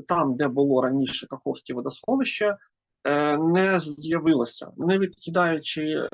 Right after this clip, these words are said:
трагедії минулого року, ми маємо дивитися в майбутнє. І, е, зараз ми бачимо дійсно безпрецедентний випадок відновлення дикої природи. Такого не було ніколи. Ну, в принципі, ніхто ніколи не руйнував таких великих водосховищ. Наприклад,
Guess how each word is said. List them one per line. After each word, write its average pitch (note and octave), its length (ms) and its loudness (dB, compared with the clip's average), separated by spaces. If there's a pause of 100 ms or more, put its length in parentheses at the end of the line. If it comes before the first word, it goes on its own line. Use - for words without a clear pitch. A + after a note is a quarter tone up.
(120)
трагедії D3+ 500 -2
минулого A3+ 540 0
року, A3+ 420 -2 (360)
ми G3 120 0
маємо F#3+ 320 0
дивитися D#3+ 480 -8
в D#3 100 -8
майбутнє. - 540 -6 (480)
І, F#3 380 0
е, D#3+ 360 0 (220)
зараз A#3 440 0
ми F3+ 120 0
бачимо E3+ 460 -2
дійсно F3+ 320 -6
безпрецедентний C#3+ 880 -6
випадок G3+ 540 -2
відновлення D#3 500 -2
дикої D3+ 360 -6
природи. C3 420 -4
Такого G3+ 400 -4
не D3+ 140 -2
було E3 540 0 (540)
ніколи. F3 440 0
Ну, F3 80 4
в E3+ 80 -6
принципі, F3 460 -2
ніхто E3+ 280 -2
ніколи E3+ 460 0
не D3+ 140 2
руйнував D#3 460 0
таких - 380 -12
великих D3+ 380 -6
водосховищ. D#3 640 -6
Наприклад, D3 400 -6